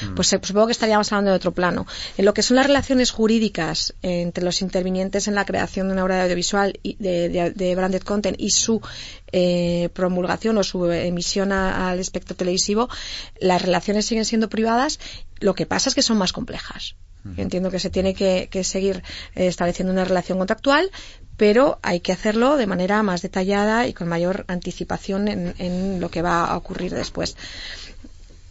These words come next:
Speaker 2: El entorno en el que nos movemos jurídicamente es exactamente el mismo. Eh,
Speaker 1: Mm.
Speaker 2: efectivamente, pues estamos ante leyes que no están adaptadas,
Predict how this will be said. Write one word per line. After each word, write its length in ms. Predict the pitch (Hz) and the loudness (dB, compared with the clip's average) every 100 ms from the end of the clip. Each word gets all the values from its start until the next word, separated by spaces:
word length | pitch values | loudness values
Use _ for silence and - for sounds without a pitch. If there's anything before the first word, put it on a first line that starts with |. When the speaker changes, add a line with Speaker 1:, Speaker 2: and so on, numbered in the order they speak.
| - - - - - | -18 -18 -18 -20 -4
Speaker 2:
El 220 | 208 185 | 0 2
entorno 420 | 180 190 233 247 240 | 2 2 2 4 4
en 60 | |
el 100 | 233 | 4
que 80 | 240 | 2
nos 160 | 220 220 | 2 4
movemos 300 | 233 233 208 | 4 4 2
jurídicamente 420 | 220 220 226 240 | 2 2 0 0
es 80 | 202 | -2
exactamente 480 | - - 190 180 | -4 -4 -4 -2
el 60 | 151 | -2
mismo. 320 | 190 196 170 - - - - | -4 -4 -6 -8 -18 -10 -6
Eh, 520 | 180 175 175 175 151 | -2 0 -2 -2 -2
Speaker 1:
Mm. 40 | |
Speaker 2:
efectivamente, 560 | 175 175 180 175 175 190 | -4 -2 0 0 -2 -6
pues 140 | 180 - | -6 -6
estamos 280 | 175 175 185 | -4 -4 -2
ante 180 | 185 | 0
leyes 300 | 196 202 226 | 0 2 0
que 80 | - | -2
no 60 | 185 | -6
están 200 | - 185 | -4 -2
adaptadas, 640 | 190 190 220 233 320 - | -2 -2 -2 -2 -2 -8